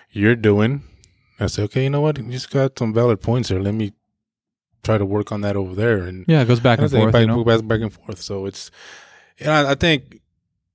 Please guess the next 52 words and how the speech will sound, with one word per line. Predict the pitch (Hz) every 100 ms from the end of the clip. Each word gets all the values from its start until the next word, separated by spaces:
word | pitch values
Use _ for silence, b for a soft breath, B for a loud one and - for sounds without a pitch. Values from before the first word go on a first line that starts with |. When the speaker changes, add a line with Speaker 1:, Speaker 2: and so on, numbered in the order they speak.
| _ -
Speaker 1:
if | 120
a | 113
lot | 113 127
of | 117
shops | 135 120
were | 110 101
to |
do | 92 104 107
that, | 113 127 - _ _ -
I | 107
Speaker 2:
Yeah. | 165 101
Speaker 1:
th-, | 110 101 -
things | 120 -
would | 98
be | 101 98
way | 98 104
different. | 95 101 98 117 _
Speaker 2:
Yeah, | 170
and | 170
they | 165
don't | 175
need | 135
to | 120
be | 107 107
a |
part | 113 104
of, | 101
like, | 101 95 - _
you | - 131 117 113
know, | 104
group | 104 120 -
ten | 113 113
meetings, | 110 107 117
even | 120
though | 117
they're | 110 117
fantastic. | 110 123 110 110 104 - 101
It's, | 104 - B B B B
you | 127
know, | 110
just | 113 117
have, | 131 123 127
just | 123 120
going | 131 143
down | 135 143
the | 127
street, | - 143 143 113
going | 113 117
down | 117 117
Speaker 1:
Yeah. |
Speaker 2:
to | 113
your, | 110